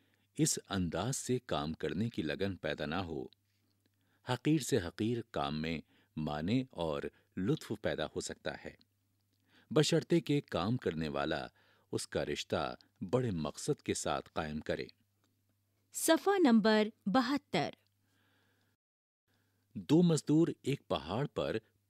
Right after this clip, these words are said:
Speaker 1: पत्थर तोड़ रहे थे। एक रहगीर ने पहले से पूछा,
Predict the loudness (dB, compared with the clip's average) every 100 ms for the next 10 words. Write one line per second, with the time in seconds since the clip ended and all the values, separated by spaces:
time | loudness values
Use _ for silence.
0 | -4 -4 -4 -6 -2 -2 -2 -4 -6 -6
1 | -8 _ _ _ _ _ _ _ -4 -2
2 | -2 -6 -8 -6 -2 0 0 -2 -4 -2
3 | -2 -2 -4 -6 -4 -4 -6